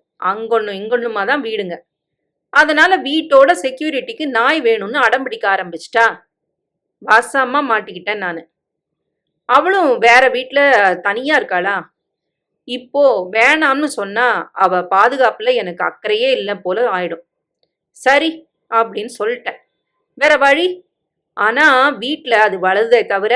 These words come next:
நான் அதை அதிகம் கண்டுக்கிறது இல்ல. அதுவும் என்ன அவ்வளவா கண்டுக்காது. நாங்க இரு துருவம் போல அந்த வீட்ல வாழ்ந்து வந்தோம்.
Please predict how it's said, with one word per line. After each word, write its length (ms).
நான் 380
அதை 200
அதிகம் 360
கண்டுக்கிறது 440
இல்ல. 120
அதுவும் 500
என்ன 200
அவ்வளவா 360
கண்டுக்காது. 460
நாங்க 260
இரு 240
துருவம் 400
போல 200
அந்த 200
வீட்ல 300
வாழ்ந்து 340
வந்தோம். 300